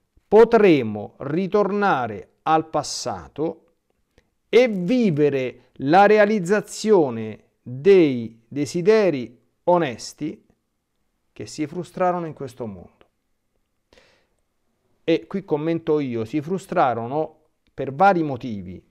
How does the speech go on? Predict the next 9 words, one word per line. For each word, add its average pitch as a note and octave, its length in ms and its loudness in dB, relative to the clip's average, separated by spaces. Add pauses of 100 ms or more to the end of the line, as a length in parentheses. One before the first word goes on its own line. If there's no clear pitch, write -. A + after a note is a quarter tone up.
(100)
Primo, G3 360 0
per C3 140 -6
circostanze C3+ 720 -8
del A#2+ 160 -8
tutto B2+ 300 -6
contingenti A#2+ 960 -8
e, A#2+ 400 -12 (400)
e D3 120 -4
relative, A#2+ 840 -6